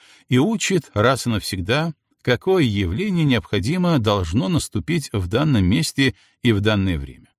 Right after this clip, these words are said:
Она таким образом указывает явлениям их место во времени и пространстве.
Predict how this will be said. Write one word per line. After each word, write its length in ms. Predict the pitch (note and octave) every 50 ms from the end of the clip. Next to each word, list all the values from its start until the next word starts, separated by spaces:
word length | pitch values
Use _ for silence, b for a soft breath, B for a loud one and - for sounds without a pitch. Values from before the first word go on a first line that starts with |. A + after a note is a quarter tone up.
| _ _ _ _ _ _ _ _ _ _ _ _ _ _ _ _ -
Она 360 | B2+ A#2 A#2 C#3+ G#3 A3 G3
таким 340 | - D3 A#2 - A#2 A2 -
образом 480 | - D#3+ F3 D3 B2+ G#2 G#2 A2 G2+ b b b b b b
указывает 600 | A#2 G#2 - F#3 F3 C#3 D3 D3 D3 C#3 - -
явлениям 680 | A#2+ A2+ G#2+ F#2+ G2 C#3 F#3 F3+ E3 D3 C3+ B2 A2+ _
их 280 | - D3 D#3+ - - -
место 500 | F#2+ G2+ - F#3 E3 - - - E3 B2
во 160 | A2+ A#2+ A#2
времени 560 | G2 G2 F2+ F#2+ G2+ G#2 G#2 A2 B2+ C3+ C#3
и 80 | C3 C3+
пространстве. 760 | - - G#2+ F#2 - - - - - - - _ - -